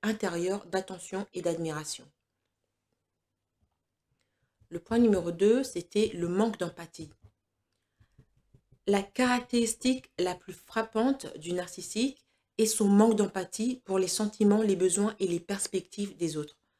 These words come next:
Par exemple, pour Sheila, sa fille n'est qu'un objet ou une extension d'elle qu'elle peut manipuler à ses fins. Sheila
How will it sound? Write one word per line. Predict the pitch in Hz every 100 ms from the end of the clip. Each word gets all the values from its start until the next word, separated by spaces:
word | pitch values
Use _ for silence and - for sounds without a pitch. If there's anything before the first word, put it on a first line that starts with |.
| _
Par | - 214
exemple, | 185 170 139 _ _ _ _ _ _ _ _
pour | - 269
Sheila, | - 208 185 208 - _ _ _
sa | - 233
fille | 226 269 285 294 -
n'est | 196
qu'un | 202 190 190
objet | 220 202 202 233 262
ou | - 226 -
une | 208 220
extension | 220 - 247 - 226
d'elle | 202 208 247 - _ -
qu'elle | 214
peut | 208 208
manipuler | 196 220 233 226 220 208 220
à | 190
ses | - 170
fins. | - 147 _ _ _ _ _ _ _ -
Sheila | - 240 240 269 285